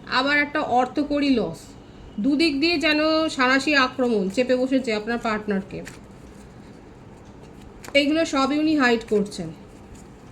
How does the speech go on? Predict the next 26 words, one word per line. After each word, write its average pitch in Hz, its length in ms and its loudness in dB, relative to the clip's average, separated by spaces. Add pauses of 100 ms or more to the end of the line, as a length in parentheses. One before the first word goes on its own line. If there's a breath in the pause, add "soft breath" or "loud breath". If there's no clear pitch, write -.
(600)
কারণ 247 260 2
এগুলো 285 260 2
প্রকাশ 247 320 2
করলে 285 340 0
সেটা 254 240 -2
হয়ে 240 140 2
যাবে 233 240 0
ছেলে 240 240 2
মানুষই। 170 440 -4 (960 loud breath)
আপনাদের 302 420 0
কি 311 120 -2
মতামত, 233 540 0
আপনারা 233 300 0
বলবেন, 208 520 0
অবশ্যই 226 480 0
বলবেন 196 360 0
এখানে। 170 360 -8 (1600 loud breath)
এবং 294 320 4
নিজেকে, 285 720 4
উম, 190 280 -2 (480)
শক্তিশালী, 285 760 2
বলশালী 262 640 2
এইভাবে 240 440 2
একটা 262 320 2
কিন্তু 240 380 -2
উনি 285 300 2